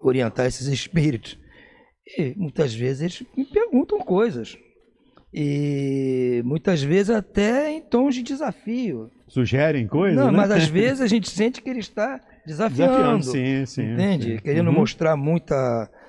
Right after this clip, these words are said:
Speaker 1: conhecimento, ou talvez querendo mostrar uma força, não sei. Isso acontece muito. E já houve um, eu vou contar a vocês um caso de um espírito que se manifestou lá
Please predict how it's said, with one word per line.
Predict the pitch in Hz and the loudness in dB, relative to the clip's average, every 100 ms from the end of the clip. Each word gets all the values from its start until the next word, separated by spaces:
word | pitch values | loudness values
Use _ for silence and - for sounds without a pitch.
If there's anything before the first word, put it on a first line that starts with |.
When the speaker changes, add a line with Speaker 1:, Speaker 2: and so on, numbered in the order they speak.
| _ - | _ -6
Speaker 1:
conhecimento, | 143 139 165 151 151 180 180 156 127 | -4 -2 -2 0 2 2 2 0 -2
ou | 117 | 0
talvez | 135 120 139 | -2 0 -2
querendo | - 135 131 | -2 -2 0
mostrar | 123 - | -2 -2
uma | 131 117 | -2 -2
força, | - - 135 170 160 120 156 285 | -4 -2 0 2 0 -4 -12 -18
não | - | -16
sei. | - 294 247 - - - - | -6 -4 -6 -10 -20 -20 -8
Isso | 175 | -6
acontece | - 240 240 240 - | -2 -2 0 -2 0
muito. | 349 208 185 - - - - - | 2 2 0 -6 -20 -20 -8 0
E | 220 | 2
já | 262 285 | 4 4
houve | 302 330 269 | 2 2 2
um, | 190 208 254 - | 4 4 2 0
eu | 190 226 240 | 0 2 0
vou | 208 | -2
contar | - 180 185 | -2 -2 0
a | 175 | 0
vocês | 165 - 165 165 | -2 -2 -4 -2
um | 185 | -4
caso | - 160 160 120 110 | -2 0 0 -2 -6
de | 120 147 | -6 -6
um | 143 | -6
espírito | - - 170 175 | -6 -2 0 0
que | - | -4
se | 143 | -4
manifestou | 139 127 120 120 - 135 | -2 -4 -4 -6 -4 -2
lá | 120 117 | -2 -2